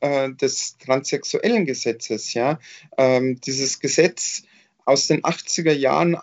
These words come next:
atmet einen dunklen Geist schrecklicher Vergangenheit,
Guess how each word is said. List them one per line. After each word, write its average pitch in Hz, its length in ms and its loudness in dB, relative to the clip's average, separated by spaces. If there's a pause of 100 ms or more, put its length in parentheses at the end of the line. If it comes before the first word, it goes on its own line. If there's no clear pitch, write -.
atmet 160 600 -2
einen 143 320 -4
dunklen 196 500 0
Geist 143 500 -2
schrecklicher 170 540 -6
Vergangenheit, 160 840 0